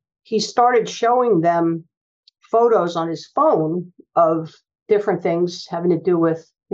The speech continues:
Vietnam. There were three other guys that were killed in a separate incident that he was there, and he was the only survivor of these four guys. Um, but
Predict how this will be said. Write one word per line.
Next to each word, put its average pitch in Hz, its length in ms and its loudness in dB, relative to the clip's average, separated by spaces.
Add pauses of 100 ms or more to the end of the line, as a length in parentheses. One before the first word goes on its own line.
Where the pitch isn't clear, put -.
(200)
Vietnam. 170 540 0
There 156 140 2
were 151 100 -2
three 202 300 2
other 202 240 2
guys 165 320 -2
that 165 80 -4
were 160 160 -4
killed 175 260 -4
in 156 60 2
a 135 60 -2
separate 220 460 0
incident 165 500 -4
that 156 140 0
he 175 120 -4
was - 400 -4 (180)
there, 180 400 0 (120)
and 156 280 -2 (260)
he 208 300 -2
was 175 140 0
the 180 120 0
only 185 240 2
survivor 165 640 -2
of 156 100 -4
these 156 200 -4
four 170 260 -2
guys. 156 440 0 (600)
Um, 160 460 0 (680)
but 185 280 2